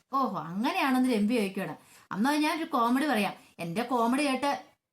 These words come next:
തമ്പുരു മാത്രമല്ല ഉണ്ണിമോളും ചിരിക്കുമെന്ന് പറയാം. പിന്നെ പിന്നെ ചിരിക്കും, ഞാനെങ്ങും ചിരിക്കില്ല എന്ന് പറയാം. അന്ന് നമുക്കത് കാണാന്ന്" പറയാണ്. പെട്ടെന്ന് വാവരോട് ചോദിച്ചു, "അല്ല, ആ കണ്ണാടി എവിടെയെന്ന്?" ചോദിക്കുക.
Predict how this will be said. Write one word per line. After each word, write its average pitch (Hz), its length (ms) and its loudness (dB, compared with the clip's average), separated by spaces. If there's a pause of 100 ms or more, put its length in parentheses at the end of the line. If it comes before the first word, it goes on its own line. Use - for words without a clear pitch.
തമ്പുരു 214 340 2
മാത്രമല്ല 247 800 0
ഉണ്ണിമോളും 349 440 0
ചിരിക്കുമെന്ന് 247 400 0
പറയാം. 202 180 0 (340)
പിന്നെ 226 260 0
പിന്നെ 285 260 0
ചിരിക്കും, 226 480 -2
ഞാനെങ്ങും 294 500 0
ചിരിക്കില്ല 226 360 0
എന്ന് 208 140 2
പറയാം. 190 160 -2 (840)
അന്ന് 370 140 0
നമുക്കത് 262 380 2
കാണാന്ന്" 214 420 0
പറയാണ്. 196 360 -2 (520)
പെട്ടെന്ന് 202 320 -4 (340)
വാവരോട് 196 400 2
ചോദിച്ചു, 220 220 0 (160)
"അല്ല, 311 240 0 (720)
ആ 311 240 0
കണ്ണാടി 233 340 2
എവിടെയെന്ന്?" 240 320 2
ചോദിക്കുക. 196 260 -2